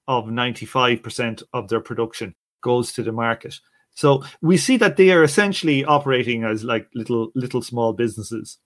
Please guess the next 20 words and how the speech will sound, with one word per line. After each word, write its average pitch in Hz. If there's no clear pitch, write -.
So -
that 226
allows 202
them 139
to 151
be 143
a 147
different 175
force 160
within 131
society 120
in, 113
say, 120
a 113
revolutionary 113
period 110
to 135
they 131
were 120
in, 113